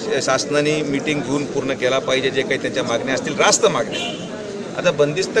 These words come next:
कालव्याबाबतीत महाराष्ट्रामध्ये एकही धरणामध्ये आजपर्यंत बंदिस्त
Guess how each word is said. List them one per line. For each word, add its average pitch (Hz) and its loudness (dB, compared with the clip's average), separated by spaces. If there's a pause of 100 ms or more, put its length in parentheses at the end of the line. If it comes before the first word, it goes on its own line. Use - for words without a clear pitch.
कालव्याबाबतीत 180 4
महाराष्ट्रामध्ये 156 2
एकही 185 2
धरणामध्ये 147 2
आजपर्यंत 139 2
बंदिस्त 127 -4